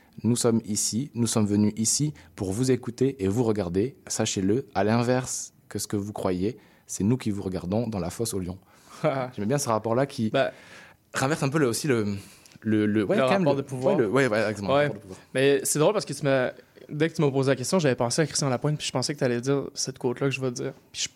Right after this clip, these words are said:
Speaker 2: pense que ça vient de lui, c'est pour ça que ça m'a fait penser à lui.
Speaker 1: Dis-moi.
Speaker 2: Bref, c'est qu'il disait que quand il est sur scène, il prend, ou quand il monte un show, il prend, il pense toujours à, à la fois dans la salle, à la fois le bourreau et la victime sont là.
Speaker 1: Ouais.
Speaker 2: C'est comme ça qu'il l'approche.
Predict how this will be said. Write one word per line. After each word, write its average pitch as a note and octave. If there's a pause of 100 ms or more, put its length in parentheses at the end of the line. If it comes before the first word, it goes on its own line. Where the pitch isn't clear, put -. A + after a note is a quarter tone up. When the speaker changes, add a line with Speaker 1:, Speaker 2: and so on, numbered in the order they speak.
(220)
Speaker 2:
pense D#3+
que -
ça B2+
vient A#2+
de A#2
lui, B2+
c'est C3
pour -
ça D#3+
que D#3+
ça -
m'a B2
fait A#2+
penser B2
à A#2+
lui. B2
Speaker 1:
Dis-moi. A#2+
Speaker 2:
Bref, - (280)
c'est -
qu'il C3
disait C3+
que B2+
quand C#3+
il D3
est C3+
sur B2+
scène, D3 (640)
il A#2+
prend, B2 (200)
ou C3+
quand C#3+
il C3+
monte C3+
un B2+
show, D#3
il D3+
prend, D3+
il B2+
pense B2+
toujours C#3
à, B2
à A#2+
la A2+
fois C3+
dans C3+
la A2+
salle, C3+
à -
la G#2+
fois C3+
le C3
bourreau B2+
et C3+
la B2
victime C3
sont B2+
là. C3
Speaker 1:
Ouais. B2 (240)
Speaker 2:
C'est -
comme C3
ça C#3
qu'il C3+
l'approche. B2+